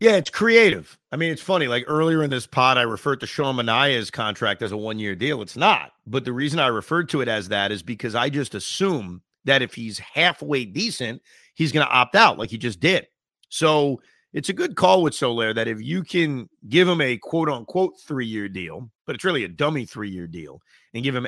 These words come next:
every incentive in the world to have a monster year and opt out, that's a win-win for everybody. Because you get the monster year, which helps you this season,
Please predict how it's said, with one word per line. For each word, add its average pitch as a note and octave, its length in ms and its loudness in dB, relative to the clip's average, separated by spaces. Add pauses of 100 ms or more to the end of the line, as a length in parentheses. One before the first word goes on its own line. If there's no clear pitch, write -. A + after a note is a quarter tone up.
every E3+ 260 2
incentive C#3 500 -2
in B2 80 -6
the A#2 60 -6
world B2 300 -4
to A2 80 -8
have F#2+ 140 -4
a E2 80 -10
monster A2+ 560 -4
year A#2 280 -4
and G#2+ 100 0
opt F#2 260 -4
out, C#3+ 280 2 (440)
that's A#3+ 200 6
a G3 60 6
win-win D3 380 -2
for G2+ 180 -4
everybody. E2+ 440 -6 (760)
Because C#3+ 580 2
you C3+ 100 -2
get D#3 280 4
the F3+ 80 2
monster B2+ 440 -2
year, G#2+ 300 -4
which A#2+ 200 -6
helps F#2 260 -12
you F#2+ 100 -8
this F2+ 180 -10
season, A#2 460 -8